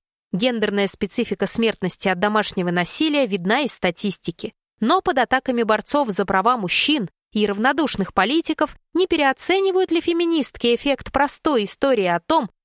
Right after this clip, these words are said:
как плохие мужчины избивают женщин? Одна специалистка в этой области сказала мне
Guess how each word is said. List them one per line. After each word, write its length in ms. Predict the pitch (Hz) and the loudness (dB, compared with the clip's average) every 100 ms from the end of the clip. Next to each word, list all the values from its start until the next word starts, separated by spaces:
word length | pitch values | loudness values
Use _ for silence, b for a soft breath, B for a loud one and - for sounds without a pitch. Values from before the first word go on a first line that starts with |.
| _ | _
как 300 | 330 277 - | 2 2 2
плохие 420 | 196 208 - 285 | -2 0 0 0
мужчины 560 | 208 196 - 349 359 330 | 0 2 2 2 2 0
избивают 520 | - 254 254 240 208 | -2 0 2 2 0
женщин? 580 | 196 226 175 - - 165 _ _ | 0 0 0 -4 -6 -10 _ _
Одна 320 | - 196 311 | -2 2 2
специалистка 880 | 359 - 302 285 269 339 359 - 208 | 0 -2 0 2 2 2 -4 -4 0
в 40 | 202 | 2
этой 260 | 233 196 | 2 2
области 640 | 254 330 208 185 - - - | 2 2 0 -2 -4 -6 -6
сказала 500 | - 214 233 302 277 | -2 0 2 2 2
мне 340 | 254 262 277 | 0 0 0